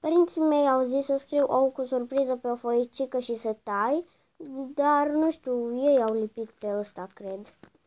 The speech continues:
E un gest foarte frumos. Eu l-am desfăcut și pe ăsta din pungă, dar nu m-am uitat. Să vedem. Vreau să zic că nu m-am uitat înăuntru. Păm, păm, păm. Wow,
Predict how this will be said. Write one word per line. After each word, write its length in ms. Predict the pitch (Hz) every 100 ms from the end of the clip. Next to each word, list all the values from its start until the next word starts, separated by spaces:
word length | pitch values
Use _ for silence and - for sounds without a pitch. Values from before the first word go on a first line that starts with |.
| _ _
E 160 | 247 247
un 140 | 247
gest 180 | 240 240
foarte 360 | - 233 226
frumos. 520 | 214 - 196 190 208 - - - _ _
Eu 280 | 330 349 349
l-am 240 | 330 311
desfăcut 440 | 302 302 294 294 302
și 100 | -
pe 80 | 262
ăsta 260 | 247 247
din 200 | 233 233
pungă, 500 | 233 330 320 294 277
dar 180 | 262 262
nu 160 | 262 262
m-am 180 | 247 226
uitat. 400 | 220 208 208 - - - -
Să 160 | 269 262
vedem. 460 | 240 220 208 - - _ _ _ _ _ _
Vreau 240 | 226 262
să 140 | 254
zic 120 | 254 262
că 100 | 233
nu 100 | 247
m-am 160 | 233
uitat 300 | 233 226 226
înăuntru. 420 | 208 196 185 180 - _ _ _ -
Păm, 180 | 285 269
păm, 240 | 240 214 240
păm. 220 | 311 311 320 - - -
Wow, 480 | 381 453 277 208